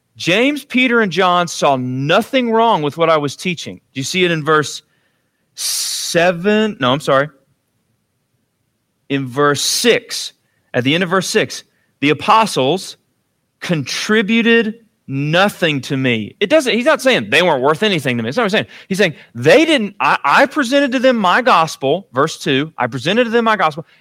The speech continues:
and they added nothing to it." They had no correction. There was no red ink on the paper. You know what I mean?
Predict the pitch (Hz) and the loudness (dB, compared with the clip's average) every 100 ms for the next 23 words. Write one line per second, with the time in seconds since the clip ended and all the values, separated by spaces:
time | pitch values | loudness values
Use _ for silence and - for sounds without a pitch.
0 | - 143 160 220 - 190 185 170 135 139 | -4 0 4 4 4 2 2 0 -4 -8
1 | 151 170 277 - 143 120 - 123 95 - | -2 0 0 0 -2 -2 -4 -6 -6 -12
2 | _ _ _ _ _ _ _ _ _ _ | _ _ _ _ _ _ _ _ _ _
3 | _ - 156 139 127 139 160 202 - 196 | _ 2 4 4 2 2 2 2 2 2
4 | 165 - 120 110 156 151 139 156 190 190 | 2 -2 -4 0 2 0 -2 2 2 2
5 | 151 170 202 190 202 180 127 - 147 143 | 2 4 4 4 0 0 -2 -4 -2 0
6 | 147 - 151 135 101 - _ 131 147 147 | -2 -2 -2 -2 -6 -10 _ -2 -2 0
7 | 160 175 | 0 -2